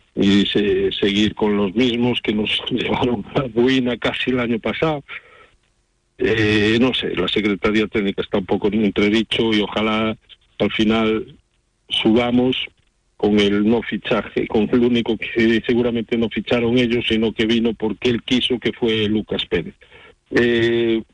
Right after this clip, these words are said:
a ver, a ver, eh, la moral alta y supongo que en casa, eh, pues tendremos menos problemas que fuera y se irán sacando los partidos porque el equipo funciona mejor,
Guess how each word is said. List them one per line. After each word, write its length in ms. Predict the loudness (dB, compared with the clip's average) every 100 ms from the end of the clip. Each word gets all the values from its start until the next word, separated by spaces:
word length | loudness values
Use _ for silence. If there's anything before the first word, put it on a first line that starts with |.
| _ _ _ _ -6
a 80 | 0
ver, 220 | 0 0 -4
a 100 | -2
ver, 220 | 0 0 0
eh, 600 | 0 0 0 0 -2 0
la 100 | 0
moral 340 | 0 0 0 -2
alta 460 | -2 -4 -4 -4 -2
y 340 | 0 0 0
supongo 440 | -4 -2 -2 -2
que 120 | 0 -2
en 100 | 0
casa, 440 | -2 -2 -2 -4 -6 -16 -18 -18 _
eh, 640 | 2 2 4 2 2 0 -2 -6 _
pues 160 | -4 -2
tendremos 520 | 0 2 2 2 0
menos 260 | 0 -2 -2
problemas 480 | -2 0 0 0 -2
que 100 | -4
fuera 480 | -2 0 0 0 0
y 100 | -2
se 120 | 0
irán 260 | 0 0 -2
sacando 340 | -4 -2 0
los 160 | 0 -2
partidos 480 | -4 0 2 2 0 -6 -10 -16 -20 -20 _ _ _ _
porque 680 | -2 0 0 2 4 2 2
el 120 | 0
equipo 400 | -2 -4 -4 -4
funciona 440 | -2 0 0 -2
mejor, 380 | -2 -2 -2 -4